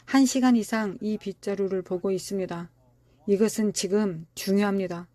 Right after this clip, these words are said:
회개하거나 당신의 삶을 바로 잡을 때 하나님의 천사들이 빗자루를 가지고 와서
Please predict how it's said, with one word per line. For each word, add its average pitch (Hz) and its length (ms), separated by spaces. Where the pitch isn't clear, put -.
회개하거나 214 880
당신의 214 480
삶을 226 540
바로 208 280
잡을 196 320
때 180 320
하나님의 247 500
천사들이 233 720
빗자루를 208 580
가지고 190 380
와서 180 480